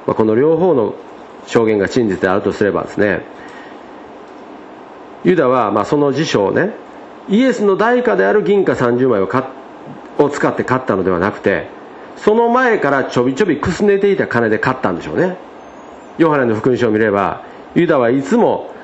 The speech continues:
金入れから金を盗んでいたというふうに書いてあります。これは、あの、マリアさんが、あの、香油を捧げた場面で、えー、彼は、ね、貧しい人をおもんばかって言ったわけじゃなくて、いつも、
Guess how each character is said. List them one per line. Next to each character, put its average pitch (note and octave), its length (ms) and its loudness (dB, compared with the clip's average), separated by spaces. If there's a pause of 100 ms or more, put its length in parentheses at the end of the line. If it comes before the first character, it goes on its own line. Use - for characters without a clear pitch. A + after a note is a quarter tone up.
(120)
金 C3+ 240 2
入 C3+ 80 4
れ A2 120 2
か G2 120 0
ら F2 120 0
金 A#2+ 240 2
を A2+ 160 2
盗 A#2+ 140 0
ん A2 80 2
で G#2 80 4
い F#2+ 60 0
た E2 140 -4
と - 140 -6
い - 20 2
う - 40 2
ふ - 20 0
う - 40 0
に F2 80 -2
書 - 120 2
い G2+ 40 -2
て G#2 80 0
あ F2 60 0
り D#2+ 40 -4
ま - 100 -8
す。 - 220 -18 (1080)
こ A#2+ 80 4
れ A2+ 80 4
は、 A2 80 2
あ - 20 2
の、 G#2 160 2
マ B2 160 2
リ A#2 100 2
ア G2 60 0
さ G2 140 0
ん F#2 80 0
が、 F#2+ 320 2 (160)
あ G2 100 2
の、 F2+ 160 2
香 G2 140 0
油 G2 220 4
を G2 40 -2
捧 A2 240 0
げ F#2+ 120 2
た F2 140 0
場 G2 140 2
面 E2+ 220 0
で、 G#2+ 280 2 (360)
え G2 200 2
ー、 - 40 -2
彼 A2 180 0
は、 G2+ 400 0 (240)
ね、 B2+ 80 4
貧 D#3 220 0
し D3+ 140 -2
い - 20 0
人 D3+ 160 0
を E3 60 2
お - 20 2
も G#3+ 140 2
ん A3+ 60 0
ば A3+ 120 2
か G#3 80 2
っ - 40 -6
て B2+ 80 0
言 B2 60 2
っ - 20 -4
た G#2+ 120 0
わ G2 40 0
け G2 100 0
じ G2 60 -2
ゃ F#2+ 40 0
な G2 120 0
く G2 100 -6
て、 E2+ 220 -2 (280)
い A#2 100 2
つ F#3+ 100 0
も、 C#3+ 280 2